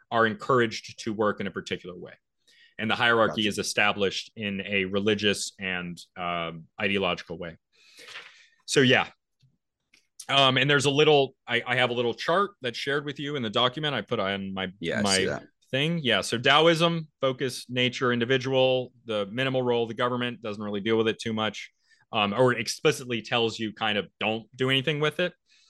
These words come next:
Speaker 1: Um, and then, I mean, the other ones are there. I already went through it. Okay. You have any questions?
Speaker 2: No, I like the, and for those of you that are listening to this, if you check out the graph, it, it goes a little bit,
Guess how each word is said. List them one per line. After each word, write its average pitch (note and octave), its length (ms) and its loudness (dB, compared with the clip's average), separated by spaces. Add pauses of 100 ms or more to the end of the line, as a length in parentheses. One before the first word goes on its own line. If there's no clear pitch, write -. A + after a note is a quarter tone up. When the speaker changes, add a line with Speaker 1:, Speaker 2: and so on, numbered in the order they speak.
(720)
Speaker 1:
Um, B2 340 4
and B2 160 0
then, A#2+ 140 2
I A2 40 -10
mean, A2 140 -4
the G#2 80 -2
other G2+ 140 -2
ones F#2 180 -10
are F2 60 -10
there. D#2+ 200 -14 (140)
I - 480 -20
already F2+ 160 -6
went E2 160 -10
through E2 160 -12
it. - 80 -16 (1700)
Okay. B2 380 0 (560)
You A#2 140 2
have A2+ 80 4
any G#2+ 80 2
questions? B2+ 500 0 (1300)
Speaker 2:
No, G#2+ 380 2
I C#3 100 4
like C#3+ 240 6
the, C3 460 4
and A2+ 240 2
for C3 160 0
those B2+ 180 6
of A#2+ 80 -2
you A#2+ 300 2 (100)
that G#2+ 400 0
are G#2+ 140 0
listening A2 480 -2
to G#2 100 -10
this, G#2+ 320 -2
if - 160 -14
you A2+ 100 -2
check G#2+ 220 -4
out G2 160 -2
the G2+ 60 -6
graph, G2 400 -2
it, F#2+ 280 -8
it F2+ 180 -6
goes F#2+ 240 2
a F#2 60 -6
little F#2 180 0
bit, F#2 260 -2